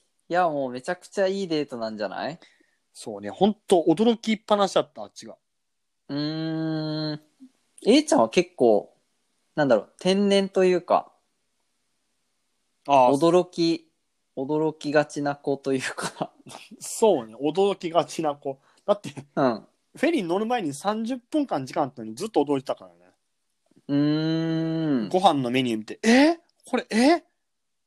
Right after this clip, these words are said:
Speaker 2: え？」みたいな。
Speaker 1: 三十分。
Speaker 2: 三十分。あの、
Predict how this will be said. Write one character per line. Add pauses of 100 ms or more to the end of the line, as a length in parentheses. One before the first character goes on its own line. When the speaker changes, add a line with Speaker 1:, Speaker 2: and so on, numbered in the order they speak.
Speaker 2:
え？」
み
た
い
な。 (760)
Speaker 1:
三
十
分。
Speaker 2:
三
十
分。
あ
の、